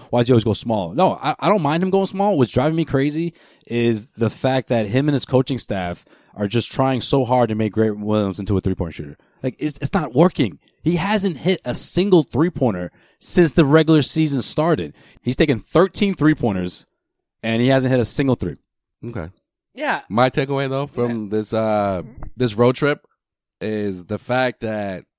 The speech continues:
Speaker 2: I mean, it's easier to highlight these, these things I'm about to mention and, and the losses, especially against the Kings.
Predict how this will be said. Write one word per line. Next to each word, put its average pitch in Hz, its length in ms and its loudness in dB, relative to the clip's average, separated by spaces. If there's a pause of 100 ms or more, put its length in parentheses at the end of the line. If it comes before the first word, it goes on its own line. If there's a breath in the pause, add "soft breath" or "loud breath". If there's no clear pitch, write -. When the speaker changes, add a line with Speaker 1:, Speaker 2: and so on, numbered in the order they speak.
(280)
Speaker 2:
I 120 40 -4
mean, 127 140 2
it's 120 180 -4
easier 151 340 2
to 127 240 2
highlight 127 480 2
these, 117 480 -4
these 117 160 -4
things 123 140 0
I'm 113 80 0
about 110 140 0
to 117 60 -4
mention 110 360 -2
and, 101 360 -6
and 104 140 -8
the 95 60 -6
losses, 127 580 0 (720)
especially 131 360 -2
against 107 160 -4
the 95 80 -10
Kings. 120 680 -2